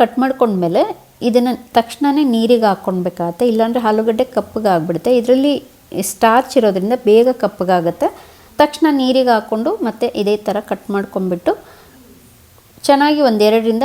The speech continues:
ಮೂರು ಸರಿ ತೊಳ್ಕೊಳ್ಬೇಕಾಗತ್ತೆ ಆಲೂಗಡ್ಡೆನ. ತೊಳ್ಕೊಂಬಿಟ್ಟು ನೀರೆಲ್ಲ ಕ್ಲಿಯರ್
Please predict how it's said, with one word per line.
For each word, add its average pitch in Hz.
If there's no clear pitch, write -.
ಮೂರು 202
ಸರಿ 339
ತೊಳ್ಕೊಳ್ಬೇಕಾಗತ್ತೆ 185
ಆಲೂಗಡ್ಡೆನ. 180
ತೊಳ್ಕೊಂಬಿಟ್ಟು 285
ನೀರೆಲ್ಲ 277
ಕ್ಲಿಯರ್ 240